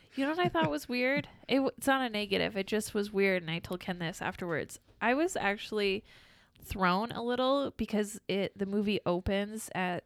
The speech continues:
this opera house and everybody's filling in their seats and the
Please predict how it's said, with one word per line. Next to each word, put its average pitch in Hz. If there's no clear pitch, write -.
this 180
opera 180
house -
and -
everybody's 202
filling 190
in 190
their 185
seats 196
and 180
the 175